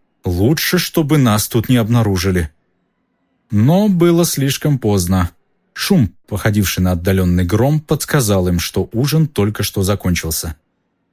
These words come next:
С обеих сторон коридора донесся звук сотен ног, идущих вверх по лестнице,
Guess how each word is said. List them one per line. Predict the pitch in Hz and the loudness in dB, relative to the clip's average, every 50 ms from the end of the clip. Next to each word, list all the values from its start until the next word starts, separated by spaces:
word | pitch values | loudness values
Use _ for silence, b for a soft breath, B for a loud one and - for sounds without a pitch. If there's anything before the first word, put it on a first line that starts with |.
| _ _ | _ _
С | - - 127 | -6 -2 -2
обеих | 127 131 170 147 113 - | 0 0 0 0 0 -2
сторон | - - 110 101 98 90 87 | -4 -4 -2 -2 0 -2 -2
коридора | 85 - 98 98 95 95 139 151 147 147 139 127 | -2 0 0 0 0 2 2 2 2 0 0 0
донесся | 120 110 127 147 160 147 117 - - - 101 | 0 0 0 0 0 0 -2 -4 -4 -4 -4
звук | 92 90 92 107 113 90 - | -4 -2 -2 -4 -4 -4 -4
сотен | - - - 117 107 90 - 92 87 87 90 104 | -6 -4 -2 -2 -2 -2 -2 -2 0 2 2 2
ног, | 135 165 170 - - - _ _ | 2 0 0 -4 -12 -18 _ _
идущих | 95 92 87 87 98 113 135 - - 170 151 - | -12 -10 -10 -4 -4 -2 -2 0 -2 -4 -4 -4
вверх | - 101 92 95 95 92 - - _ _ | -4 -2 -2 0 -2 -2 -4 -12 _ _
по | 101 | -4
лестнице, | 95 92 90 90 - - 87 82 - - 78 80 | -4 -2 -4 -4 -6 -6 -8 -8 -8 -8 -10 -12